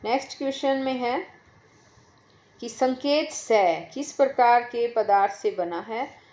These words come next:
विद्युत कुचालक या सुचालक? किस तरह से बना है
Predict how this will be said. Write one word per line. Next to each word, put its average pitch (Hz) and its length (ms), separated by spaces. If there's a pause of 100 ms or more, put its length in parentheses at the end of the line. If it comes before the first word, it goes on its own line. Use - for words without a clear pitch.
(160)
विद्युत 226 420
कुचालक 208 720 (260)
या 202 400 (240)
सुचालक? - 720 (500)
किस 254 180
तरह 269 240
से 269 180
बना 247 280
है 254 200